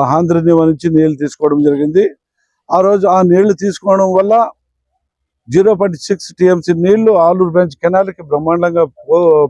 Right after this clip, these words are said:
పారుతూ ఈ రోజు వరకు పనిచేయడం జరిగింది.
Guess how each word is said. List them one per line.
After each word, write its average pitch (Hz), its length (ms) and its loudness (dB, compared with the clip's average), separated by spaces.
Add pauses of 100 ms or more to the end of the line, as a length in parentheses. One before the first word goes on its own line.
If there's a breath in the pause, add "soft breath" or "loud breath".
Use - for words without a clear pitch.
పారుతూ 185 400 0 (1300)
ఈ 175 100 2
రోజు 208 260 2
వరకు 214 260 0
పనిచేయడం 180 520 -2
జరిగింది. 151 440 0